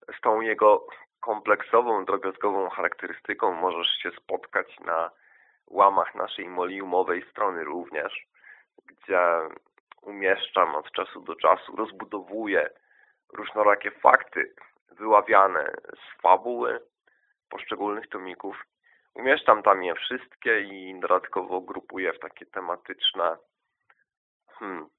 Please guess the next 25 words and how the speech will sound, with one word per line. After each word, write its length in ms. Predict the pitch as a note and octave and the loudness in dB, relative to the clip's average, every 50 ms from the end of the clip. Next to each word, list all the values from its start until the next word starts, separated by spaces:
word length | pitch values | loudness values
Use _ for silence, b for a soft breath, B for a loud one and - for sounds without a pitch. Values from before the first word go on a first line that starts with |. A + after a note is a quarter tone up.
| _ _ _ _ _ _ _ _ _ _ _ _ _ _ _ _ _ _ _ _ _ _ _ _ _ _ _ - - _ _ _ - | _ _ _ _ _ _ _ _ _ _ _ _ _ _ _ _ _ _ _ _ _ _ _ _ _ _ _ -20 -20 _ _ _ 4
części. 840 | - G2+ G#2 A2 A2 - - - _ _ G#2+ G2+ F2+ F2+ E2+ D#2+ D#2+ | 6 6 6 6 2 -4 -12 -18 _ _ -12 -12 -10 -10 -10 -12 -6
Mamy 260 | F2 F2 F2 F2 E2 | -4 -4 -4 -4 -6
tam 220 | - F#2+ F2+ F2+ - | -8 -10 -10 -10 -10
część 540 | - G#2+ F#2+ F2+ F2+ F2+ - - - - _ | -6 -4 -4 -4 -4 -6 -10 -18 -20 -16 _
dedykowaną, 680 | G2 G2 F#2 G2 - - F2+ E2+ D#2+ E2+ E2+ E2+ E2+ E2 | -14 -14 -14 -14 -14 -14 -10 -8 -6 -4 -4 -4 -6 -6
e, 60 | B B B B B B B B - - - - - - - _ _ _ _ _ | B B B B B B B B -20 -18 -18 -18 -18 -18 -20 _ _ _ _ _
wyglądowi 680 | _ F#2+ G#2+ G#2+ - G#2+ G2 G2+ G2 G2+ F2+ F#2+ F2+ | _ -8 -8 -8 -6 -8 -6 -4 -4 -4 -4 -6 -6
zewnętrznemu, 840 | - G2 E2+ F2 E2+ D#2+ F2+ F2+ - - A2 G#2+ A#2 A#2+ B2 A#2 G2+ | -4 -4 -4 -4 -6 -8 -8 -10 -8 -2 0 0 0 0 -2 -4 -4
mamy 300 | F2+ E2 D#2+ E2 D#2+ D#2+ | -4 -6 -4 -4 -8 -10
część 300 | - - G2 F#2 F2+ - | -10 -12 -14 -14 -12 -14
dedykowaną 720 | F#2+ F#2 - F#2 - - F2 E2+ F2 F2 F#2 - - - | -16 -14 -14 -14 -14 -10 -8 -8 -6 -6 -8 -10 -12 -16
osobowości, 1200 | - - - - G2+ G2 G#2+ A2 A2 A#2+ A#2+ A#2+ A2+ A#2 - - - _ _ G2 G2 E2+ F#2 F#2 b b b b b b b b b b b b b b _ _ _ | -20 -14 -12 -12 -12 -10 -12 -10 -4 0 2 2 2 0 -4 -12 -20 _ _ -16 -14 -14 -16 -18 b b b b b b b b b b b b b b _ _ _
jakieś 240 | - - - - - | -18 -18 -18 -16 -12
tam 160 | - G#2 F#2+ | -10 -2 2
bardziej 300 | F#2 G#2+ - - A#2+ A#2+ | 2 2 2 2 0 0
ogólne 480 | A#2 A#2 A#2 C#3 C3+ B2+ A#2 A#2 G#2+ G#2 | 0 0 -2 -4 -4 -2 0 0 0 -2
fakty, 680 | - - F#2+ F#2 G2+ - - - _ E2 D2+ C#2+ C#2 | 0 2 2 2 2 0 -4 -10 _ -16 -16 -16 -14
zainteresowania, 920 | C2+ D2+ D#2 E2+ E2+ - G2+ G2+ G#2+ - - A#2 B2 A2+ A#2 A2 G2+ A2 A2 | -10 -10 -10 -10 -10 -10 -10 -10 -10 -10 -10 -8 0 0 2 2 2 0 -2
gusty 580 | G#2+ - A2+ A2+ G#2+ G#2 - - - _ - | -4 -8 -8 -8 -8 -8 -10 -14 -16 _ -16
i 120 | - - - | -16 -10 -10
tak 140 | - G2+ | -10 -4
dalej, 240 | - F2+ E2+ E2+ E2+ | 0 0 0 0 0
i 20 | E2+ | -4
tym 200 | - F2+ F2 _ | -10 -18 -20 _
podobne. 520 | - F#2+ - D#2 D#2+ - G2+ G2+ G#2+ A2+ | -14 -8 -6 -6 -6 -4 -4 -6 -6 -6